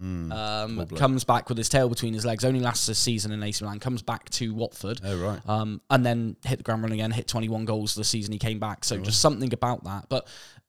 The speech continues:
Speaker 2: and I, I feel like we wanna address this because, and it needs to be addressed, uh, sensitively, because on one hand, it's a rumour about racism,
Speaker 1: Right.
Speaker 2: and on the other hand, it's quite funny. But hear me out. So the
Speaker 1: Okay.
Speaker 2: whole idea is that Luther Blissett was bought by mistake.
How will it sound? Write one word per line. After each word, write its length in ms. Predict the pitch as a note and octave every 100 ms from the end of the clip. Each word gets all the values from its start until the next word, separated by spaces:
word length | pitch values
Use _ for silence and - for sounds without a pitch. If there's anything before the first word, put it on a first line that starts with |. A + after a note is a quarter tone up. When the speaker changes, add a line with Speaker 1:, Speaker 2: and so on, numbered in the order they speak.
| _ _ _
Speaker 2:
and 100 | D3 C#3+
I, 80 | - -
I 80 |
feel 180 | C#3 E3
like 120 | D#3
we 80 | C#3+
wanna 140 | D3 C3
address 280 | A#2+ B2+ -
this 180 | F#2+
because, 440 | - B2 A#2 A#2 - _
and 140 | - B2
it 100 | -
needs 180 | C#3+ -
to 40 |
be 220 | C#3+ C3 -
addressed, 580 | A#2+ A#2+ A2+ - - -
uh, 240 | G#2+ G2
sensitively, 480 | G#2+ C3+ - G#2+ G2+
because 280 | G2 A#2 G#2
on 160 | A#2 B2+
one 220 | D#3 F3
hand, 400 | B2 G2+ G#2+ C3+ -
it's 160 | B2
a 40 | A#2+
rumour 440 | B2 C3+ B2 A2+
about 340 | A2 A2 G#2+ -
racism, 560 | A2+ G#2+ G2 G2+ A#2 - _ _ -
Speaker 1:
Right. 60 | F#2+
Speaker 2:
and 80 |
on 100 | A#2+
the 80 | B2
other 160 | C3+ A#2
hand, 420 | A2+ A2 A2 - _ _ _ _ _ _
it's 140 | A#2 -
quite 220 | A2+ -
funny. 320 | G2+ F2+ G2 -
But 100 | G#2+
hear 120 | B2
me 100 | A2
out. 200 | F#2+ - _ _ _
So 300 | - C3 B2 A#2+ _ -
the 60 | C3
Speaker 1:
Okay. 80 |
Speaker 2:
whole 300 | - F3 E3 D3+
idea 380 | C#3 D3 A#2 A2+
is 120 | -
that 140 | B2
Luther 220 | C#3+ C#3+
Blissett 340 | B2 C#3 B2 -
was 120 | G#2+
bought 320 | A#2 C3 C3
by 120 | A#2 A2
mistake. 560 | A2+ - G2+ F2+ -